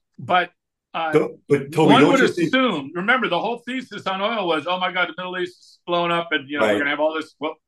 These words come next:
Speaker 1: that didn't happen.
Speaker 2: Right.
Speaker 1: Um, they have big bills to pay.
Speaker 2: Yeah.
Speaker 1: Uh, they have, you know, uh, uh, blah, blah, blah. If they don't come out and say the floor is, you know, seventy-five, eighty-two is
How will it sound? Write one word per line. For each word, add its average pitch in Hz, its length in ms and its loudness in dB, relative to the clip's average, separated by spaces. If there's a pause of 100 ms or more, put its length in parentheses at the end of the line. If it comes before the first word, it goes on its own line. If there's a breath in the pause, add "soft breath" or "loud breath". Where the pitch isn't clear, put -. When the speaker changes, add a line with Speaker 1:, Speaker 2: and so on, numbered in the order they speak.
Speaker 1:
that 170 140 0
didn't 180 180 -4
happen. 123 420 -4 (240)
Speaker 2:
Right. 101 320 -2
Speaker 1:
Um, 147 300 -6 (200)
they 185 280 2
have 175 260 0
big 175 240 -2
bills 160 360 -4
to 120 80 -14
pay. 127 400 -4 (180)
Speaker 2:
Yeah. - 120 -6
Speaker 1:
Uh, 143 280 -6
they 170 260 -2
have, 170 260 -2 (120)
you 175 180 -6
know, 131 300 -4
uh, 135 320 -6
uh, 151 100 -10 (260)
blah, 160 220 2
blah, 143 160 2
blah. 131 280 0 (120)
If 170 240 -6
they 214 160 2
don't 269 260 0
come 214 200 -2
out 220 260 -4
and 151 100 -12
say 147 540 -4
the 139 120 -8
floor 208 440 2
is, 160 440 -2
you - 160 -16
know, 139 220 -4
seventy-five, 160 640 -2 (220)
eighty-two 196 440 -4
is 127 180 -4